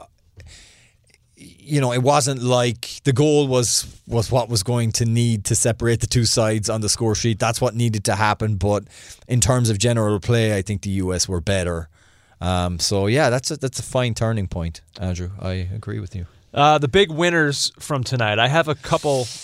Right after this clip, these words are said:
Speaker 2: I have a couple listed here.
Speaker 1: Let me do mine first.
Speaker 2: Oh.
Speaker 1: Um, I, I, I don't think there's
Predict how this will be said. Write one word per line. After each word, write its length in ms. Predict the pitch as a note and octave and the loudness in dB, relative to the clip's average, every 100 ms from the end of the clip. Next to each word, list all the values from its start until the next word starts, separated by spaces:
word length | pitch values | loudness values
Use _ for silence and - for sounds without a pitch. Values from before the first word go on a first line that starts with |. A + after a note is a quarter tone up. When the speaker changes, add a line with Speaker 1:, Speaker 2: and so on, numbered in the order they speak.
| - | -14
Speaker 2:
I 60 | C3 | -10
have 80 | C#3+ | -6
a 60 | |
couple 300 | D#3+ E3+ D3 | 0 0 2
listed 380 | B2+ C3 - A#2 | 0 0 0 -4
here. 220 | G2+ F#2 G2 | -4 -6 0
Speaker 1:
Let 120 | E3 | 2
me 80 | F3 | 4
do 180 | E3 | 2
mine 280 | D3+ C3 A#2 | 2 0 0
first. 460 | G#2+ G2+ D#2+ - A#2+ | -2 -4 -4 -4 -4
Speaker 2:
Oh. 200 | G2+ E2 _ - - _ | -6 -8 _ -20 -20 _
Speaker 1:
Um, 580 | F#2 F#2+ F2+ F2+ E2+ D#2 - _ _ _ _ _ _ _ _ _ _ _ _ - | -2 0 0 0 -4 -8 -12 _ _ _ _ _ _ _ _ _ _ _ _ -10
I, 160 | C3+ - - _ - - _ | -10 -10 -16 _ -20 -20 _
I, 220 | A2 B2+ A2+ A2 | 0 0 0 0
I 140 | C3 | 2
don't 280 | B2+ C3 A#2+ | 2 0 0
think 200 | B2 A#2 | -2 0
there's 480 | A#2 G#2+ F#2+ - | 0 0 0 -4